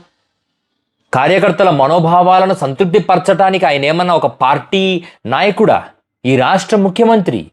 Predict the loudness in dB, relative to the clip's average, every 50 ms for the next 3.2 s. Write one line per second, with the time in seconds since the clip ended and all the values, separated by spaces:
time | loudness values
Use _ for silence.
0 | _ _ _ _ _ -4 -2 0 0 0 2 2 2 2 2 0 0 -2 -4 -2
1 | -2 -2 -2 -2 -2 -8 -18 _ _ _ _ _ _ _ _ _ _ _ _ _
2 | _ -6 -2 0 2 2 2 2 2 2 2 0 0 0 0 0 2 2 2 0
3 | -2 -4 -10